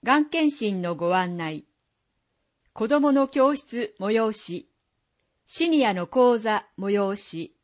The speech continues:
困りごとの相談はこちらへ。以下順に読みます。掲載内容は変更、中止となる場合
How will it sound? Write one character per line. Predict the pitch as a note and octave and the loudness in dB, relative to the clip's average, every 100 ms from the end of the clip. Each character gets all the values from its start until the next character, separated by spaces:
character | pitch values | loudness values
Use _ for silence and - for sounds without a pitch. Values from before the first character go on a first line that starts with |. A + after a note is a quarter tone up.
| _ _ _ _ _ _ _ _ _ _ | _ _ _ _ _ _ _ _ _ _
困 | - A3+ D#4 | -4 2 2
り | D#4 | 2
ご | D4 D4 | -2 0
と | C#4 | 2
の | C4+ | 2
相 | C4+ C#4 C4 | 0 2 2
談 | B3+ B3 A3+ | 2 0 -2
は | A3 G#3 - | -2 -2 -4
こ | - G#3 | -8 -6
ち | A3 | -2
ら | F#3+ E3+ | -2 -2
へ。 | D#3+ - _ _ _ _ _ _ _ _ _ _ _ _ | -6 -10 _ _ _ _ _ _ _ _ _ _ _ _
以 | C#4 | -6
下 | C#4 F#3+ | -4 -2
順 | A3+ C4+ | 0 0
に | B3+ | 2
読 | A#3+ G#3 | 0 -2
み | G3+ | -4
ま | F3 | -8
す。 | - _ _ _ _ _ _ _ _ _ _ _ _ - | -12 _ _ _ _ _ _ _ _ _ _ _ _ -4
掲 | C#4+ E4 | -2 0
載 | D4+ D#4 | 0 0
内 | D4 D#4 C#4 | 2 2 0
容 | G#3+ F#3+ E3+ | 0 -2 -2
は | D#3+ - _ _ _ | -4 -8 _ _ _
変 | B3 C#4+ C#4 | 0 0 2
更、 | - C4 A#3+ - _ | 4 4 4 -2 _
中 | - C#4+ D#4 | -6 -4 -2
止 | - | -2
と | C#4+ | 0
な | C#4+ C#4+ | 2 2
る | A3+ | 2
場 | G3+ | 4
合 | A3 | 4